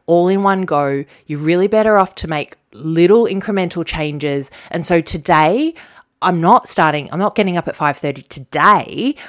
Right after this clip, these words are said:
I'm gonna sleep in as long as I like. And then gradually, from today, I'm going to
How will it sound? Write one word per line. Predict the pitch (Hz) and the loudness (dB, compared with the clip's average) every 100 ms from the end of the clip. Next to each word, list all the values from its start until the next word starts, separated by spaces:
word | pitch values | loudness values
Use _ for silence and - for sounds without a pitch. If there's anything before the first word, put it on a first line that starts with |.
| - | -14
I'm | - 170 | -8 -6
gonna | 160 160 151 135 | -6 -4 -6 -6
sleep | - 170 165 202 277 | -6 -2 0 0 -4
in | 277 269 | -4 -4
as | 240 | -4
long | 220 | -4
as | 214 | -2
I | 214 | -2
like. | 190 160 156 - | 0 0 0 -4
And | 175 | -6
then | 165 | -6
gradually, | 170 170 170 196 202 185 147 | -6 0 6 6 6 2 -8
from | 139 - 214 269 | -6 2 4 4
today, | 277 277 208 | 2 0 0
I'm | 165 | 0
going | 165 165 160 | -2 -2 -2
to | 165 | -6